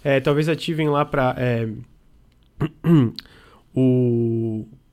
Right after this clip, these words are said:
o, o, o lembrete que vai ter, né? Ah, inscrevam-se pra, pra, pra assistir,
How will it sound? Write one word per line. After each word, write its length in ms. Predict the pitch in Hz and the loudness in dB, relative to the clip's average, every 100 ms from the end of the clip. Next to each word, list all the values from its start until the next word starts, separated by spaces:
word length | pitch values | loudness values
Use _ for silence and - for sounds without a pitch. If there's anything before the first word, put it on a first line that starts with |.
| _ _ _ _ _ _ | _ _ _ _ _ _
o, 100 | 135 | -8
o, 280 | - 147 151 | -4 -6 -2
o 120 | 147 | 0
lembrete 580 | 147 143 135 147 170 - | 2 2 2 2 2 -4
que 100 | - | -6
vai 160 | 135 131 | -4 -4
ter, 280 | 131 139 | -2 -2
né? 300 | 151 127 127 139 | 0 -2 -4 -8
Ah, 240 | 123 117 117 | -8 -6 -6
inscrevam-se 680 | 120 - 180 156 143 - 131 | -6 0 2 2 -4 -6 -6
pra, 220 | 127 120 | -6 -8
pra, 200 | - 120 | -6 -8
pra 180 | - 127 | -8 -8
assistir, 540 | - 123 - 143 147 | -8 -10 -6 -6 -6